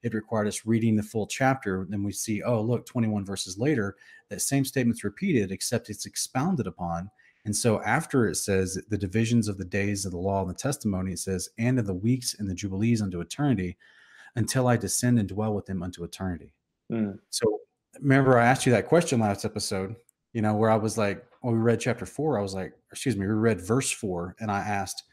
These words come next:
Speaker 1: "Well, does this imply that there's an end to the law?" Right?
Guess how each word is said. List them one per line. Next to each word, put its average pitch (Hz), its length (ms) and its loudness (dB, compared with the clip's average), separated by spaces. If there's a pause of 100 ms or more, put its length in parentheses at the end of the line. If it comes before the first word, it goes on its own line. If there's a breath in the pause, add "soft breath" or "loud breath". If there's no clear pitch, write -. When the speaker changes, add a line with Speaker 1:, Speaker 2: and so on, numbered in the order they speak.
(360 soft breath)
Speaker 1:
"Well, 107 100 0
does 101 160 0
this 135 180 4
imply 117 460 2
that 107 320 0
there's 107 300 4
an 98 100 -2
end 113 280 2
to 135 60 0
the 117 80 2
law?" 98 480 0 (1400)
Right? 123 320 2